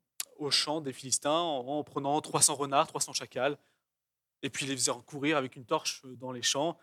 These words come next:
Les Philistins sont encore énervés parce que, vous voyez, le truc, il, ça s'engren-, ça s'envenime. Ils sont énervés, donc ils vont voir la famille, sa belle famille, ils vont dire : « Mais ton, ton gars, là, il fait n'importe quoi. »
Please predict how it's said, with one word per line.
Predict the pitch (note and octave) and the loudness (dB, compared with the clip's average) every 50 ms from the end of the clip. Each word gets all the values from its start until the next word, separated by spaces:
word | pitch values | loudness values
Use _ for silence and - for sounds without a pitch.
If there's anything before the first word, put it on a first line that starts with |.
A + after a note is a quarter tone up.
| _ _ _ | _ _ _
Les | E3+ E3+ | 4 4
Philistins | - G3+ F#3 E3+ - F#3 E3+ | 4 4 4 4 4 4 4
sont | - D#3 C#3+ | 4 2 2
encore | B2 - E3+ - - - | 4 6 6 6 6 2
énervés | F3 D#3+ D3+ C#3 C3 C3+ D#3+ E3 D#3 | 0 4 6 6 6 6 4 2 2
parce | - - - - | 0 -2 -6 -6
que, | - | -8
vous | - D3+ | -8 -4
voyez, | D3+ D3 E3+ F3 E3 | -2 0 2 2 0
le | D#3 C#3+ | 0 -4
truc, | - - F3 - - | -6 -6 -8 -8 -8
il, | D3+ C#3 C3+ B2+ - _ _ _ _ _ _ _ _ _ _ _ _ _ _ _ _ _ _ _ | -10 -14 -14 -16 -20 _ _ _ _ _ _ _ _ _ _ _ _ _ _ _ _ _ _ _
ça | - - | 2 2
s'engren-, | - C3+ C3 B2 B2 C3+ C#3 C3+ C#3 | 2 2 0 -4 -6 -8 -6 -4 -4
ça | - C3+ C3 B2 | -4 -4 0 2
s'envenime. | A#2 - C3 A#2+ B2+ C3 D3 E3+ F3 D#3 - _ _ _ _ _ _ _ _ _ | 2 2 2 0 -4 -6 -4 -4 -6 -6 -10 _ _ _ _ _ _ _ _ _
Ils | - C#3 | 0 0
sont | - D3 | 2 4
énervés, | C#3+ D3+ D3+ C#3 D3 F#3 G3 G#3 | 6 6 6 6 8 6 6 6
donc | F3 E3+ - - | 4 0 -4 -6
ils | - | -8
vont | C#3+ D3 D3+ C#3+ C3+ | -6 -6 -4 -4 -6
voir | B2+ B2 D#3 E3+ E3 E3 D#3 - - _ _ _ _ _ _ _ _ _ _ _ _ - - | -6 -2 2 4 6 6 4 2 -4 _ _ _ _ _ _ _ _ _ _ _ _ -10 -4
la | - E3 D#3+ D#3 D3 | 0 2 4 4 4
famille, | C#3 - - D#3+ D#3 E3+ F#3 F#3 F#3 F3 - - _ _ _ _ _ _ _ | 4 4 4 4 4 4 0 0 0 -2 -4 -6 _ _ _ _ _ _ _
sa | - C#3 | 2 2
belle | C3 C#3 C3+ | 4 2 2
famille, | - E3+ E3+ G3+ A#3 A#3+ | 4 4 4 4 2 2
ils | A3+ - _ _ _ | 0 -4 _ _ _
vont | D#3+ | 0
dire : « | E3 E3+ D#3+ | 2 2 4
Mais | F3 G3 G3 F#3+ F#3+ F3+ F3 E3 D#3+ D3 | 4 4 4 4 4 4 4 2 2 0
ton, | - - E3 D#3 D3 | -2 -4 -6 -6 -4
ton | - E3 D#3 | -4 -2 2
gars, | E3 F3+ F3+ | 4 4 4
là, | E3 D3+ | 4 2
il | C#3 | -2
fait | C3 - C#3 | -4 -6 -6
n'importe | C3+ B2+ - - B2+ D3+ C#3+ | -6 -6 -6 -8 -8 -10 -4
quoi. » | - G#3 A#3 C4+ - | 0 0 0 0 -2